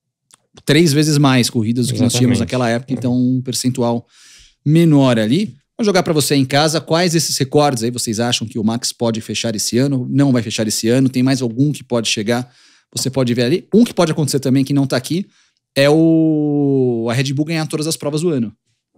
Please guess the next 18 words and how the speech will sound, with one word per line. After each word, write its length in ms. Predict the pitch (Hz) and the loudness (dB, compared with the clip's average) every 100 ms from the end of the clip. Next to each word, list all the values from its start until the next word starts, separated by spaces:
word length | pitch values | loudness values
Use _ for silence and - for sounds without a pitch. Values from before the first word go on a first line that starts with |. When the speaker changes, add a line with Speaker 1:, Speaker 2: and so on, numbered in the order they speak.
| _ _ _ _ _ _ | _ _ _ _ _ _
Speaker 1:
Ou 320 | - 143 151 147 | 0 2 4 2
o 20 | |
percentual 640 | 160 135 160 151 147 143 | 0 0 -2 2 2 2
de 100 | 156 | 2
vitórias 380 | 165 165 147 147 | -2 0 -2 0
da 60 | 147 | -2
Red 200 | 147 135 | -2 -2
Bull 220 | 131 147 | -2 -4
de 100 | 139 | -4
superar 380 | 131 131 131 127 | -6 -2 0 0
a 20 | 135 | -2
McLaren 500 | 131 131 123 127 127 _ _ _ _ _ _ | -2 -2 0 0 -2 _ _ _ _ _ _
M 100 | 127 | -2
P 140 | 123 127 | 0 -2
quatro 280 | 131 127 | -4 -2
barra 220 | 123 117 123 | -2 -4 -4
quatro 420 | 127 113 110 120 | -4 -6 -6 -8
do, 520 | 120 117 117 110 117 | -6 -6 -8 -12 -16